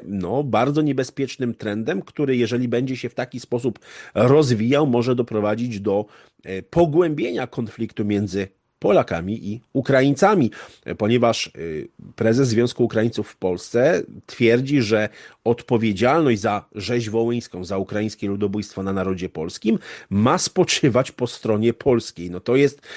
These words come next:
coś wręcz niewyobrażalnego. Źródłem konfliktu w tych narracjach, które są też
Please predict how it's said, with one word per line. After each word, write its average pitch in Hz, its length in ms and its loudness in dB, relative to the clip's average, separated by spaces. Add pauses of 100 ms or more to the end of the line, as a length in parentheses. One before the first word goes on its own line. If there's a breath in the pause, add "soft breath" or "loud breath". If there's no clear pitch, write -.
(120)
coś 160 240 4
wręcz 151 320 2 (180 loud breath)
niewyobrażalnego. 151 1200 4 (560)
Źródłem 143 400 4
konfliktu 131 540 -2
w - 80 -16
tych 143 200 -4
narracjach, 127 560 0
które - 180 -10
są - 160 -8
też - 300 -4